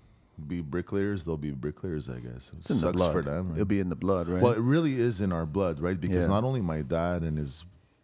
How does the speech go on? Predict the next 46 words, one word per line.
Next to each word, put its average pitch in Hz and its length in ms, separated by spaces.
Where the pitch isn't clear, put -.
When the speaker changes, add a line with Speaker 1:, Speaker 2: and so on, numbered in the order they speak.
Speaker 1:
his 76 280
brother-in-laws, 82 960
and 73 260
it's 71 160
also 107 240
my 92 200
dad's, 80 400
like, 78 200
first - 400
cousins 78 600
were 73 220
all 67 160
bricklayers, 73 760
and, 53 460
like, 65 240
really, 87 400
like, 67 380
a 85 60
lot 87 240
of - 380
people 82 320
in 76 80
my 76 140
family 73 420
are, 64 140
<laughs> 127 140
are 76 140
bricklayers, 71 680
which 71 160
is 78 100
super - 440
cool, 78 420
you 58 100
know? 92 200
Speaker 2:
So - 160
ten 156 260
years 143 220
from 143 140
now, 110 180
Danny, 92 460
where 107 180
do 107 60
you 110 140
see - 220
the 92 120
company? 92 460